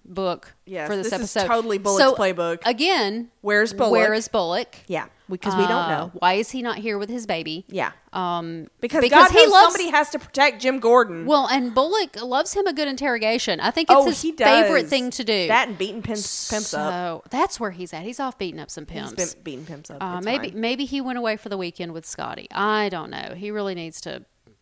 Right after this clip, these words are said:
Speaker 1: be back.
Speaker 2: Yeah.
Speaker 1: Um, I forgot where I was going with this.
Speaker 2: Okay. Well, I'll continue.
Speaker 1: Okay.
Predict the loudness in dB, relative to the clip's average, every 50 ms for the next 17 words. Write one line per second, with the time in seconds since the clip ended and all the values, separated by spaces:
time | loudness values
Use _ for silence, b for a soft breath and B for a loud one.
0 | _ _ -20 -18 -14 -14 -12 -12 -14 -16 -16 -18 _ -8 _ 0 2 2 2 2
1 | 0 -2 -6 -8 -10 -12 _ _ _ _ _ _ _ _ _ _ _ _ _ _
2 | _ _ _ _ _ _ _ _ _ _ _ _ _ _ _ _ _ -18 -16 -14
3 | -14 -12 -12 -12 -12 -12 -14 -16 -16 -16 -18 -18 -18 -20 -20 -20 -20 -20 -20 -20
4 | -20 -20 -12 -10 -10 -10 -10 -12 -16 -18 -18 -18 _ _ _ _ _ _ _ _
5 | _ _ -16 -14 -14 -12 -12 -14 -16 -16 -18 -20 -20 _ -20 -20 -16 -16 -16 -16
6 | -16 -18 -20